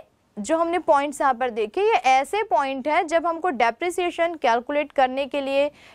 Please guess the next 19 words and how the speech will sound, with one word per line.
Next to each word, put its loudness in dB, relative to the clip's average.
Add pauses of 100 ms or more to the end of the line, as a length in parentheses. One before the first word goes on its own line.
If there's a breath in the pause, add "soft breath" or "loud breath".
या 4
डेप्रिसिएशन -2
की -2
दर 2
का 2
निर्धारण -4
करने -2
के -6
लिए -2
इन -2
सबको 0
ध्यान -2
में -6
रखना -6 (100)
बहुत 0
ज़रूरी -6
होता -16
है। -18 (2250)
आइए 2